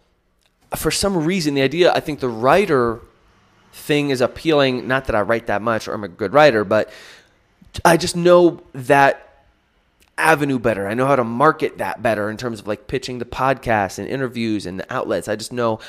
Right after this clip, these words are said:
I listen to a lot of interviews with writers. I love reading. And so there's, that is a whole piece to it where it's hard for me to come onto a podcast. I think maybe this is, again, mental block. Maybe, like, "Let me talk to you about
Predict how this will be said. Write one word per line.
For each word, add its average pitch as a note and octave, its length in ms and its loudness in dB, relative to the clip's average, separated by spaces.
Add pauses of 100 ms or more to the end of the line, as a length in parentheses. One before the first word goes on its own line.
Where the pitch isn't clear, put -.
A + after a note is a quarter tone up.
(140)
I G2+ 80 -6
listen D#3 260 -2
to B2 60 0
a - 20 0
lot A#2 180 2
of F2+ 60 -4
interviews C#3+ 260 -4
with A2 120 -6
writers. G2+ 280 -2
I G2 80 0
love A2 420 0 (380)
reading. G2 480 -6
And E2+ 100 -12
so A2+ 140 -2
there's, G#2+ 340 -2
that A#2 380 0
is A2 100 -6
a G#2+ 60 -2
whole A2+ 160 -6
piece - 300 -14
to D#2 140 -8
it A1 140 -8 (400)
where C#3+ 180 2
it's - 180 0
hard D#3+ 240 -2
for D#3+ 40 -12
me D#3+ 80 -4
to C3+ 60 -6
come - 280 -10
onto B2+ 200 -2
a G#2+ 80 -4
podcast. A#2+ 720 -6
I A2+ 100 -8
think D3 540 -6 (220)
maybe C3 200 -2
this C3 180 -4
is, A2+ 60 -12
again, A#2 340 -4
mental C3+ 220 -6
block. A#2 180 0
Maybe, B2 140 -8
like, A2+ 180 -6
"Let E3 140 0
me E3+ 80 -6
talk D3 300 -4
to D#3 80 -8
you - 20 -4
about C3+ 380 -4